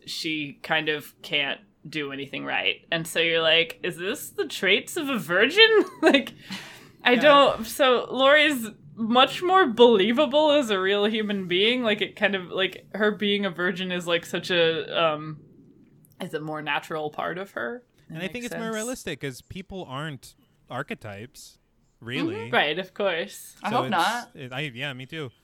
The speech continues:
Speaker 2: It's, <laughs> it's nice to have well-rounded people, even if they're
Speaker 3: Yeah.
Speaker 2: getting slashed or whatever, you know.
Speaker 3: Right,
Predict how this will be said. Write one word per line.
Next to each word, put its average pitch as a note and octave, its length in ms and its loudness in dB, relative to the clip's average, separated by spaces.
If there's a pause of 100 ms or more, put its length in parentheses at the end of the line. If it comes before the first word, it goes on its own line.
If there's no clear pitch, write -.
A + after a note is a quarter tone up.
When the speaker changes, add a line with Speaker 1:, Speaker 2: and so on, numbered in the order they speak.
(500)
Speaker 2:
It's, A#3 340 -6 (180)
<laughs> - 200 -14
it's F3+ 220 -14
nice D#3 260 -12
to C#3 140 -10
have C3 300 -8 (120)
well-rounded B2+ 680 -10
people, A2+ 480 -14 (540)
even D3+ 220 -10
if C#3 80 -12
they're F#3 100 -4
Speaker 3:
Yeah. D#3+ 320 2
Speaker 2:
getting C3 220 -10
slashed A2+ 440 -16
or A2 60 -18
whatever, G2 260 -18
you G2 120 -20
know. F2 140 -20 (1080)
Speaker 3:
Right, G3+ 440 2